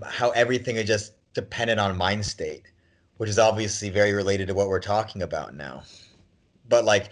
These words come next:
one's perception of their life and their situation and all these things, it's just a function of current thoughts in your mind, current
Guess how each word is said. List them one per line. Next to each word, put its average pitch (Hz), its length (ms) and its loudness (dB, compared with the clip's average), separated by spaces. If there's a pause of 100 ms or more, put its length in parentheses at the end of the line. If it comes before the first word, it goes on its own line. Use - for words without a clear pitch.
(280)
one's 117 320 2
perception 107 640 0
of 95 160 0
their 98 160 4
life 98 340 2
and 98 100 -8
their 95 120 -2
situation 98 680 -4
and 95 100 -6
all 95 140 0
these 90 240 -8
things, 120 400 -4 (560)
it's 104 140 -8
just 123 180 -4
a 110 60 0
function 110 480 -2
of 92 240 4 (520)
current 127 360 2
thoughts 110 340 4
in 110 60 -6
your 104 100 2
mind, 98 460 0
current 113 340 0